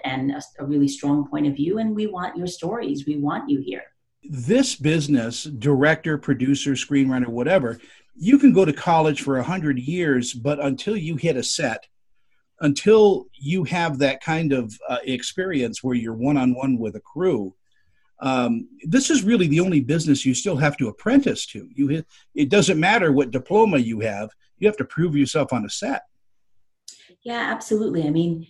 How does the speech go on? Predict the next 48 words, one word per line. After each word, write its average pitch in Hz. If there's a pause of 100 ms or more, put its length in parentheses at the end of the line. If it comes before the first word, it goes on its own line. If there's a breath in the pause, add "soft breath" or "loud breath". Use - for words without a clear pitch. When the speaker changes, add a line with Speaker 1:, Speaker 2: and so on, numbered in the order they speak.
(140)
Speaker 1:
you 180 (120)
know, 170
you 170
have 220
to 143 (120)
do 180
the 143
work, 147 (260)
you 147
know, 143 (260 loud breath)
and 156
if 175
you 180
wanna 180
be 165
a 143
director, 139
you 165
have 160
to 139 (120)
direct. 139
You 143
know, 135
I 131 (180)
also 143
say 139
that. 139
It's -
like, 139 (380 soft breath)
make 143
your 147
films, 135
make 135
your 147
short 139
movies. 135
You 143
know, 131
I 131
really 139
wanted 135
to 135
learn 131
to 135
work 135
with 131
actors. 135
I 127